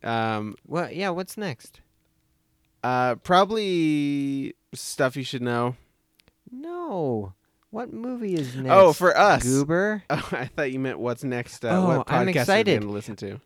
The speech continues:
Speaker 2: I'm really excited because this is the only Studio Ghibli film I have never laid my eyes or ears on.
Speaker 1: It's the only one left.
Speaker 2: Yeah.
Speaker 1: There were some that you hadn't seen that we saw.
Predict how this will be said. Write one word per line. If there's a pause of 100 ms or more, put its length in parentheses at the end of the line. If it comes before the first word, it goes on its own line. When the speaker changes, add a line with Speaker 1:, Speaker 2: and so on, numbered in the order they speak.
(140)
Speaker 2:
I'm
really
excited
because
this
is
the (140)
only
Studio
Ghibli
film (100)
I
have
never (240)
laid
my (120)
eyes
or
ears
on. (480)
Speaker 1:
It's
the
only
one
left. (640)
Speaker 2:
Yeah. (200)
Speaker 1:
There
were
some
that
you
hadn't
seen (400)
that
we
saw.